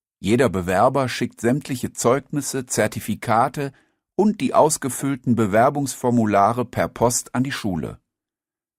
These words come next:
Außer den persönlichen Angaben wird hier auch nach bisherigen Erfahrungen mit Theater, Film und Fernsehen gefragt. Außerdem müssen den Bewerbungsunterlagen ein Gesundheitszeugnis vom Arzt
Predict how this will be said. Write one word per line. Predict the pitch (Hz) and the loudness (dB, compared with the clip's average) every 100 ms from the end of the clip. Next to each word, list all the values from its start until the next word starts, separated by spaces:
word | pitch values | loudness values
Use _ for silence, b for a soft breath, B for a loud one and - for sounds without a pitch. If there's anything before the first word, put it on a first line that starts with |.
| _ - | _ 0
Außer | 113 117 101 | 2 2 0
den | 104 | 0
persönlichen | 107 98 101 147 170 165 - | 0 -2 0 0 0 -4 -4
Angaben | 120 160 151 131 131 135 127 | -2 -2 0 2 2 0 -2
wird | 110 107 | -2 -2
hier | - 151 165 - | -6 0 0 2
auch | 101 - 104 | 2 0 -2
nach | 95 95 | -2 -2
bisherigen | - 113 - 151 156 98 | -6 -6 -2 -2 0 -2
Erfahrungen | - 85 - 90 92 113 120 107 | -2 -4 0 0 2 2 2 2
mit | 92 - | 0 -4
Theater, | - 80 104 120 135 | -4 -2 -2 -2 -4
Film | 120 - 98 107 | -6 -4 -2 -2
und | 123 123 | -4 -4
Fernsehen | 123 110 104 82 76 | -2 0 0 0 -6
gefragt. | 67 - 73 67 - _ _ _ _ _ _ _ _ _ _ - | -8 -12 -10 -10 -12 _ _ _ _ _ _ _ _ _ _ 2
Außerdem | 113 127 156 143 131 | 4 4 0 2 2
müssen | 123 120 | 2 2
den | 110 101 | 2 2
Bewerbungsunterlagen | 90 92 98 120 131 123 123 117 110 104 110 120 b b b | 0 2 2 2 -2 -2 -2 0 2 2 2 -2 b b b
ein | - 107 | 0 0
Gesundheitszeugnis | 98 95 143 127 110 - 120 107 - 101 | 0 0 -2 -2 -4 -2 0 0 0 -6
vom | - 85 - | -2 -4 0
Arzt | 92 135 180 - | 0 0 -2 -8